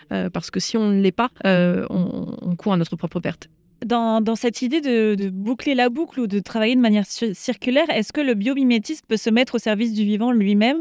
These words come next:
Speaker 2: Est-ce que, par exemple, on peut, euh, imaginer préserver un écosystème naturel via de l'innovation, euh, humaine issue de la bioinspiration ?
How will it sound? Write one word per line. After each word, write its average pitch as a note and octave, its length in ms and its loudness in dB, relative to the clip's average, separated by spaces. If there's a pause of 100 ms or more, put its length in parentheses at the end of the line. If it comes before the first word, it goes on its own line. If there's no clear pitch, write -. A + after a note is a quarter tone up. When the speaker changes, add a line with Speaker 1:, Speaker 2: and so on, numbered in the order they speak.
Speaker 2:
Est-ce G#3+ 160 -4
que, B3+ 100 -4 (320)
par A#3 120 0
exemple, A3+ 480 0
on G#3+ 140 2
peut, G3+ 100 -2
euh, G#3+ 560 2
imaginer A3+ 480 2
préserver B3+ 500 0
un C4 140 4
écosystème A3+ 580 0
naturel A#3+ 760 2
via G3+ 260 2
de B3+ 60 2
l'innovation, A#3+ 680 2
euh, F#3+ 380 0 (320)
humaine C4 500 4
issue A3 240 -2
de A#3+ 60 0
la A3 80 4
bioinspiration ? G3 760 -2